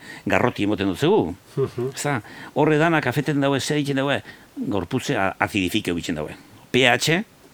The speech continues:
Speaker 2: Mhm.
Speaker 1: egiten daue, bajatu. P H da zerotik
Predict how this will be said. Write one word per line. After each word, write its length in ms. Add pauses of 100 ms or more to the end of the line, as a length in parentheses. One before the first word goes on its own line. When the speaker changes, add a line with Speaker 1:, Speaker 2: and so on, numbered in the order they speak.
(160)
Speaker 2:
Mhm. 260
Speaker 1:
egiten 240
daue, 280
bajatu. 460 (420)
P 100
H 240
da 240 (500)
zerotik 540